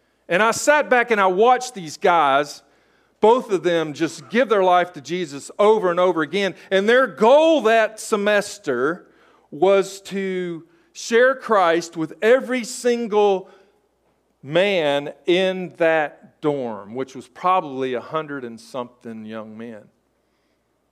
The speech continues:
And I watched them, and they took a survey, and they would go from room to room. They'd knock on the door,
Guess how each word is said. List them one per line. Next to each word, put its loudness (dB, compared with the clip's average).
And 0
I 2
watched 0
them, -8
and -4
they 0
took -2
a -2
survey, 0
and -2
they 0
would -2
go 4
from -4
room 2
to 0
room. 0
They'd 0
knock 2
on 0
the -4
door, 2